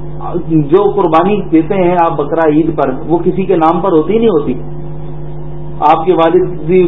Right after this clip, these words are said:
قربانی دی ہوگی، اگر آپ بالغ ہیں اور آپ پر قربانی واجب ہے تو آپ بھی دیتے ہیں نہیں دیتے ہیں؟ یہ فلاں کی طرف سے قربانی ہے۔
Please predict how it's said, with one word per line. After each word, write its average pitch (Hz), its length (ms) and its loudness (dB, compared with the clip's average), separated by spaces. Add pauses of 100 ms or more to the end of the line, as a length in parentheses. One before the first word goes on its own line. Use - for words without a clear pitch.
قربانی 170 380 2
دی 165 160 2
ہوگی، 160 300 4 (200)
اگر 151 200 2
آپ 156 180 4
بالغ 156 340 2
ہیں 160 80 2
اور 160 160 4
آپ 151 140 2
پر 160 160 0
قربانی 151 400 2
واجب 147 360 2
ہے 156 200 2
تو 156 140 2
آپ 147 220 4
بھی 165 120 4
دیتے 165 260 2
ہیں 202 120 2
نہیں 233 160 4
دیتے 180 240 2
ہیں؟ - 100 -2 (2000)
یہ 170 180 4
فلاں 175 280 4
کی 185 120 4
طرف 165 200 -2
سے 160 120 0
قربانی 135 440 2
ہے۔ 117 80 -2